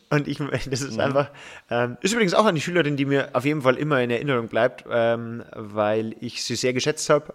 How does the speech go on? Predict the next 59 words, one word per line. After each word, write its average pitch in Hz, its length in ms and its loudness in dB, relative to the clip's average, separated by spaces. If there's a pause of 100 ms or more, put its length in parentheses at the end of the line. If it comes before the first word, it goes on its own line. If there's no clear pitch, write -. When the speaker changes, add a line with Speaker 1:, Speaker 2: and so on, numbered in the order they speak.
(100)
Speaker 1:
ähm, 120 540 0 (100)
als 117 380 -2
Teil 123 220 2
des 123 160 -4
Unterrichts - 600 -4 (120)
und 135 240 -4
auch 120 180 0
menschlich. 151 440 -4 (540)
Und 147 80 -4
die 208 60 6
hat 202 60 6
gesagt, 185 320 4
äh, 147 200 6
die 143 100 -2
Schule 180 200 0
ist 165 80 2
in 160 100 -2
Nürnberg 165 280 4
mitten 170 240 -4
an 143 80 2
der 139 100 4
Hauptstraße. 135 1300 2 (180)
<laughs> - 160 -20
Wenn 160 180 4
wir 160 100 6
lüften, 175 360 2
kommt 143 200 2
mehr 165 160 4
C 156 180 2
O 156 80 4
zwei 156 420 6
rein 147 320 6
wie 156 100 4
raus. 147 480 6
<laughs> - 380 -6 (800)
Aber 156 220 6
wir 165 80 8
lüften 202 280 2
den 151 100 2
ganzen 151 300 0
Tag. 156 220 4
Das 131 100 -2
heißt, 147 200 4
meine 143 160 2
Klasse 147 320 6
sitzt 147 220 0
den 143 80 0
ganzen 175 260 2
Tag 151 200 2
bei 131 120 4
geöffnetem 127 500 -2
Fenster. 165 400 4
Es 143 140 4
ist 143 220 -4
sehr 143 180 4
kalt 143 360 4
und 135 160 -4
das 120 240 -2
dauerhaft. 147 640 2